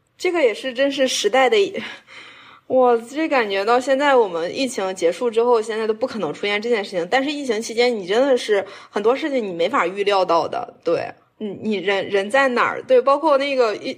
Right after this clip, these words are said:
我，我听说还有一件事情是，武汉当时有一个小伙儿，就是恰好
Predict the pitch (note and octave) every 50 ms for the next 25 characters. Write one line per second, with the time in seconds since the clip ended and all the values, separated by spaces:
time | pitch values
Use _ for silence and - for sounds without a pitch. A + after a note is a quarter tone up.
0 | - _ A3+ A3+ A3 G#3 - - A3+ G#3+ A3 C4+ C#4 C#4+ C4+ C4 B3+ B3 A#3 A#3
1 | A#3+ A#3+ A#3+ A#3+ A3+ A3+ G3 G3 F#3+ - G#3+ G#3 G3+ F#3+ F3 E3+ F#3+ G#3+ G#3+ G#3
2 | G3+ G3 G#3 G#3+ G#3+ - G3 F3+ D#3 D#3 - F3+ - - D#3 D#3+ - - F#3+ D#3+
3 | - - - - - - - _ _ _ - D4 C#4+ C4 C#4+ - D#4+ D#4+ D4+ D4
4 | B3+ G#3 F#3 E3+